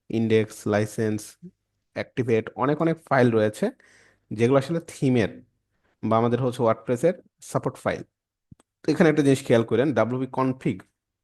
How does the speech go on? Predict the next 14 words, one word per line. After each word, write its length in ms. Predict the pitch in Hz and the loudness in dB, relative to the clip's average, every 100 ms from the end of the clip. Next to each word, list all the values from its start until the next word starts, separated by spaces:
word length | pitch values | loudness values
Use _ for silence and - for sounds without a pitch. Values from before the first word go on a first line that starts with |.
| _ _ _ _ _ - - - _ - | _ _ _ _ _ -20 -20 -20 _ -8
স্যাম্পল 500 | - 147 151 175 147 | 0 0 4 2 4
ডট 240 | 127 - | 2 0
পিএইচপি 380 | 117 101 - 98 | -2 -2 0 -2
আছে। 260 | 92 85 - _ _ _ _ | 0 -6 -12 _ _ _ _
তো 80 | 110 | 0
আমাদেরকে 380 | 117 143 165 170 | 2 4 4 2
এখন 280 | - 123 127 | 2 0 -2
কনফিগারেশন 720 | - 127 127 160 147 127 123 | 0 0 0 -2 -2 0 -4
করতে 260 | 107 98 95 | -6 -6 -4
হবে। 220 | 92 76 - _ _ _ _ _ | -4 -6 -14 _ _ _ _ _
কি 80 | 127 | -4
করতে 240 | 135 - | -2 0
হবে? 280 | 143 143 226 - - - _ | 2 2 0 -2 -14 -20 _
ওয়ার্ডপ্রেসটাকে 960 | 113 117 - 165 - 175 131 139 - | 0 0 0 0 4 4 4 2 -2